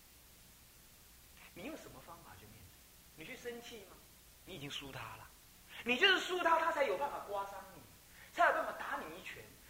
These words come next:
才有办法吐你一口啊，是不是？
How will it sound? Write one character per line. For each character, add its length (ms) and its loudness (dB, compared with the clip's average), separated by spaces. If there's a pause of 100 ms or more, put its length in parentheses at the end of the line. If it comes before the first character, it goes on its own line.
(180)
才 220 12
有 60 12
办 140 10
法 80 6
吐 300 2
你 160 -4
一 60 -6
口 100 2 (240)
啊， 160 -16 (1300)
是 140 -10
不 80 -12
是？ 140 -14